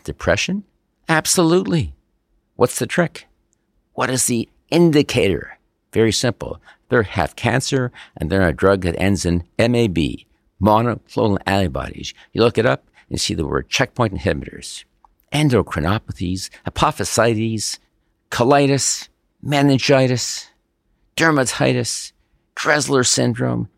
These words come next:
Dress syndrome, pulmonary diseases, they could all be caused by checkpoint inhibitors.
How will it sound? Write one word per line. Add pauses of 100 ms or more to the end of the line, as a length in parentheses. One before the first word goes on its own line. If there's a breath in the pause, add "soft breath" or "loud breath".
Dress
syndrome, (340 soft breath)
pulmonary
diseases, (240)
they
could
all
be
caused
by
checkpoint
inhibitors.